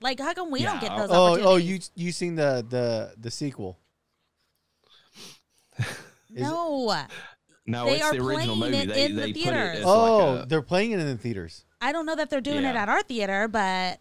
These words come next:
Speaker 1: uh,
Speaker 3: Yeah.
Speaker 1: you know how there's
Speaker 2: Yeah.
Speaker 1: festivals or
Speaker 3: Yeah,
Speaker 1: not.
Speaker 3: I love that movie. That's a good, I like those small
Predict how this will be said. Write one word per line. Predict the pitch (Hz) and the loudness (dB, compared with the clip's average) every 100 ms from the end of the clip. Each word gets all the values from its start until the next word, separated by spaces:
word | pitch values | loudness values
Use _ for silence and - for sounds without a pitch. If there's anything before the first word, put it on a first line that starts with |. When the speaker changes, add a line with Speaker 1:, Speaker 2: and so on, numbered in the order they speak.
| - | -6
Speaker 1:
uh, | 208 | -4
Speaker 3:
Yeah. | |
Speaker 1:
you | 214 254 | -2 0
know | 269 | 0
how | |
there's | 254 233 - | 0 -2 0
Speaker 2:
Yeah. | |
Speaker 1:
festivals | 285 - 220 185 180 196 - _ - | -2 0 -4 -4 -4 -6 -12 _ -2
or | 131 | 0
Speaker 3:
Yeah, | |
Speaker 1:
not. | 120 175 - | 0 -4 -4
Speaker 3:
I | 143 | -2
love | 156 147 143 | 4 4 4
that | 131 | 0
movie. | 117 120 | 0 0
That's | 139 131 | 0 -2
a | |
good, | 92 98 139 139 135 123 _ _ _ | -6 0 4 4 4 -2 _ _ _
I | 165 | 4
like | 214 180 170 185 | 6 8 6 6
those | 180 151 - | 2 0 -2
small | - 156 143 151 156 156 151 | -8 -2 2 4 2 0 -6